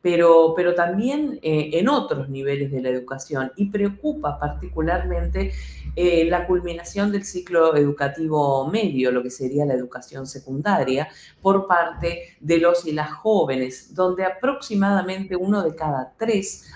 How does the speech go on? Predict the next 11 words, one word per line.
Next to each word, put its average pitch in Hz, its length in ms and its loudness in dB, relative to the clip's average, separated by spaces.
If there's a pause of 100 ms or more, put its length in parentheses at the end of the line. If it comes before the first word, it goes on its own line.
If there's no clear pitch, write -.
(100)
abandona 156 880 2 (240)
ese 214 320 2
ciclo 190 440 0
educativo 151 680 0
medio, 160 600 2 (460)
eh, 165 420 6
sin 180 300 2
culminarlo, 117 680 0
¿verdad? 135 300 -2
Sin 151 260 -2
finalizarlo. 120 920 -4